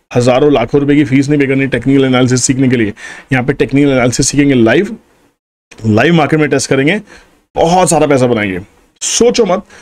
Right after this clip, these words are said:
छह हज़ार रुपये महीने के कुछ भी नहीं होते, रोज के दो सौ रुपये,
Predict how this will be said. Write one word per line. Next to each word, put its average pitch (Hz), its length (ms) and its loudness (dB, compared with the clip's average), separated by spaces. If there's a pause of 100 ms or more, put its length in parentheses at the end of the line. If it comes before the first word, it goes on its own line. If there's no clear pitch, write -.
(240)
छह 262 300 0
हज़ार 175 240 0
रुपये 170 200 0
महीने 143 340 2
के 165 100 0
कुछ - 400 -6
भी 147 120 4
नहीं 139 220 0
होते, 127 200 0
रोज 131 180 2
के 143 100 -2
दो 120 200 2
सौ 123 160 0
रुपये, 107 260 0